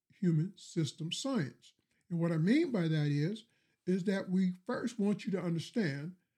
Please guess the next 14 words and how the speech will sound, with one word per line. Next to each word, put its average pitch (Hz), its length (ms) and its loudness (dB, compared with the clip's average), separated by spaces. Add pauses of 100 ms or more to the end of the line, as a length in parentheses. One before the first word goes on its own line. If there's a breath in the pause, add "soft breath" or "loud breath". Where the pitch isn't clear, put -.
(320)
the 170 80 -4
brain, 185 640 0
body, 170 300 2
and 160 100 2
sense 196 380 2
events 147 500 -2 (520)
that 165 220 0
you 226 180 4
have 185 300 2 (540)
power 196 380 2
and 160 120 2
control 165 520 0
over, 175 440 0 (220)
right? 170 300 -2